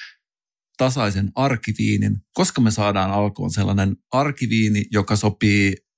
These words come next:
keskinkertaisiin tilaisuuksiin. Esimerkiksi, jos olet saanut lukiosta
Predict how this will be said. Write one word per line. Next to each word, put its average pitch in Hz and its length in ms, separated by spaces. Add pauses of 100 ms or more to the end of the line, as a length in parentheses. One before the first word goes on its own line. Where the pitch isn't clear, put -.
(140)
keskinkertaisiin 104 960 (140)
tilaisuuksiin. 101 720 (300)
Esimerkiksi, 117 720
jos 120 140
olet 113 100 (140)
saanut 113 200
lukiosta 107 580